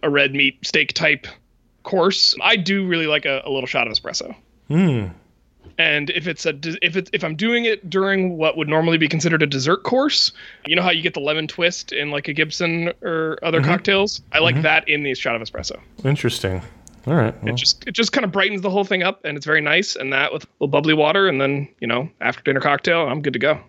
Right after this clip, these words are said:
Speaker 1: I would have a cocktail before I would have a dessert in almost every circumstance.
Speaker 2: Contact at ifanboy dot com is where you can write in if you want to get on the show. If you want to ask us food questions, that's fine too.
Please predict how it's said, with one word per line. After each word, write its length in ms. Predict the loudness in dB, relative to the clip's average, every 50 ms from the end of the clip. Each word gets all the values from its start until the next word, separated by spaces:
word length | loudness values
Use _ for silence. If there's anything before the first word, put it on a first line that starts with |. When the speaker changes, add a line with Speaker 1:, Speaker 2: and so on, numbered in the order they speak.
| _ -2
Speaker 1:
I 100 | 0 0
would 120 | 2 2
have 120 | 2 2 0
a 60 | 0
cocktail 340 | 0 0 0 0 0 -2 -2
before 220 | -2 -6 -4 -4
I 40 | -2
would 120 | -2 -4
have 100 | -6 -6
a 20 | -6
dessert 340 | -8 -6 -6 -6 -6 -2 0
in 160 | 0 0 0
almost 340 | 0 -2 -2 -2 -4 -2 -4
every 200 | -4 -4 -2 -4
circumstance. 600 | -4 -6 -6 -8 -10 -10 -10 -12 -12 -12 -14 -16 -16 -18 -20 -20 -20 -20 -20 -20 -20 -16 -10
Speaker 2:
Contact 320 | 0 0 2 2 2 4
at 200 | 4 4 4 6
ifanboy 260 | 4 4 4 6 6 4
dot 120 | 4 2
com 240 | 4 4 4 4 4
is 80 | 2 0
where 100 | 0 0
you 80 | 0
can 120 | 0 0 2
write 200 | 2 4 4 4
in 100 | 2 0
if 60 | -2
you 80 | -2 -2
want 100 | -2 -2
to 60 | -2
get 80 | -2 -2
on 60 | -2
the 80 | -2 -4
show. 240 | -4 -2 0 0 0
If 80 | 0
you 80 | 0 0
want 100 | 0 2
to 40 | 2
ask 160 | 0 0 -4
us 80 | -8 -2
food 180 | -2 -2 0
questions, 320 | 2 0 0 2 0 -2 -2
that's 140 | -2 -2 -2
fine 200 | -4 -4 -6 -4
too. 240 | -6 -6 -6 -8